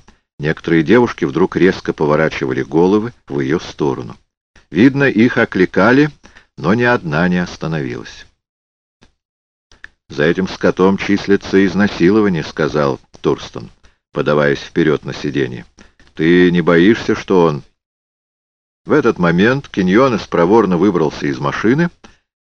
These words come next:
и двинул вслед за молоденькой блондинкой, направлявшейся в противоположный угол стоянки.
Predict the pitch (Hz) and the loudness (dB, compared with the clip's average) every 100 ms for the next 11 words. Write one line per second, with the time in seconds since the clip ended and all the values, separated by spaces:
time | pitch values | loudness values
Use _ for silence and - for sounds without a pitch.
0 | _ 85 90 175 165 170 165 - 85 151 | _ 0 4 6 6 6 2 -2 4 4
1 | 143 135 120 107 147 147 139 139 131 139 | 4 0 2 4 4 2 -2 -2 2 0
2 | 135 110 85 - 71 57 - _ - 82 | 2 2 0 0 -4 -4 -12 _ -8 -6
3 | - 76 69 104 - 110 104 - 104 - | -2 0 2 0 0 -4 -2 -2 -2 0
4 | 82 90 76 78 71 98 101 98 - 80 | -2 0 0 0 2 0 0 -4 -4 -6
5 | 71 78 - - 76 65 - - | -4 -6 -8 -6 -4 -4 -8 -18